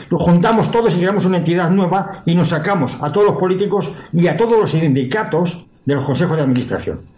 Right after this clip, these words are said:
De tal manera que se crea Bankia y ahí es donde está, digamos, toda la porquería en Bankia. Y ya tenemos señalados a los responsables de Bankia,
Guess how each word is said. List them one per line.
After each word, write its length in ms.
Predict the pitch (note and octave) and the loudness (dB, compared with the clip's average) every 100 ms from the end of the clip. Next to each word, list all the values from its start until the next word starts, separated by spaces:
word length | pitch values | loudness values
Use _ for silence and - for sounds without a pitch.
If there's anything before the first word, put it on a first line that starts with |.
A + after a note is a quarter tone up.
| - - | -20 -4
De 100 | D3 | 0
tal 140 | D#3+ G#3 | 2 2
manera 220 | G3 G3+ | 0 0
que 220 | D3 D3+ | -4 -8
se 180 | - C3+ | -6 -4
crea 200 | C3 F3 | -2 0
Bankia 480 | G3+ F3+ F#3 G#3 G#3 - - - | 0 0 0 -2 -4 -12 -18 -2
y 120 | F3+ | 2
ahí 160 | A#3 C4+ | 4 2
es 60 | |
donde 160 | A3+ G#3+ | 2 0
está, 400 | - A#3+ A#3+ - | 0 -2 -2 -4
digamos, 320 | E3 G#3+ G3+ - | -2 0 -2 0
toda 160 | A#3 | 2
la 100 | G#3 | 2
porquería 600 | F#3+ E3+ C3 G#2 F2 - - | 0 -2 -2 -2 -4 -6 -2
en 140 | C3 | -2
Bankia. 400 | B2+ - - - _ - - - | 0 -4 -12 -18 _ -20 -20 -8
Y 80 | - | 0
ya 140 | F#3+ A#3 | 2 2
tenemos 280 | A3 A#3 | 0 0
señalados 460 | A3 A#3 A3+ G#3 F#3+ | 0 0 0 0 0
a 100 | F3+ | 0
los 160 | C#3+ E3 | -2 -2
responsables 680 | D#3 D3 C#3 C#3 E3+ G#3 | -2 -2 -2 -2 0 0
de 100 | F3 | 0
Bankia, 520 | F3 G3+ - G3 G3+ | 0 -2 0 -2 -2